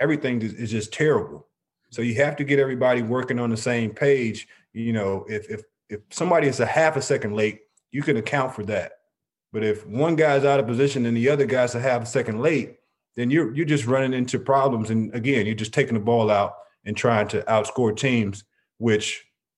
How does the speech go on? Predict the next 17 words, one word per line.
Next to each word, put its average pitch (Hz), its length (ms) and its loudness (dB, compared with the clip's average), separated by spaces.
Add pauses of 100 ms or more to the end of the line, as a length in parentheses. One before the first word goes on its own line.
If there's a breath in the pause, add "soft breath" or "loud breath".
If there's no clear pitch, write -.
(100)
you 110 100 -6
know, 98 120 -2
it's, 101 100 -4
it's 110 160 -8
not, 107 280 0
it's, 104 140 -10
it's 107 240 -10
not 104 220 0
the 101 60 -8
right 98 220 2
way 95 120 0
to 90 80 -2
go, 85 280 -4
especially 196 380 0
with 120 140 0
this 123 160 2
group. - 240 -12